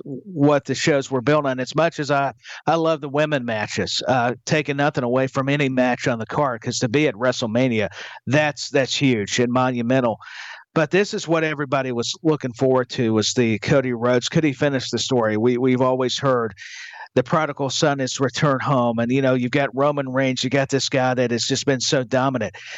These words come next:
Is Cody Rhodes gonna be that guy? And a lot of people had that hope. But it just goes to show you, he doesn't have to finish the story right then. I know, I know I touched on it 'cause Triple H, a lot of it, what he was, what you read, he said, and, uh, that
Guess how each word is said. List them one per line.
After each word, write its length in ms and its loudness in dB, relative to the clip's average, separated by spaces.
Is 180 2
Cody 300 2
Rhodes 320 0
gonna 180 -2
be 120 2
that 160 0
guy? 120 0
And 80 -4
a 60 -8
lot 160 0
of 60 -10
people 300 2
had 280 -2
that 160 0
hope. 420 0
But 120 2
it 120 -4
just 200 -2
goes 200 2
to 80 -6
show 260 2
you, 260 -2
he 160 2
doesn't 340 0
have 220 -2
to 100 0
finish 440 0
the 100 0
story 320 2
right 200 0
then. 140 0
I 80 2
know, 140 2
I 140 0
know 160 2
I 60 2
touched 420 -2
on 160 0
it 120 -2
'cause 200 0
Triple 400 0
H, 200 -2
a 80 0
lot 220 4
of 100 -2
it, 140 -2
what 240 2
he 160 0
was, 240 2
what 180 4
you 160 -2
read, 340 4
he 160 0
said, 400 2
and, 280 2
uh, 280 4
that 220 2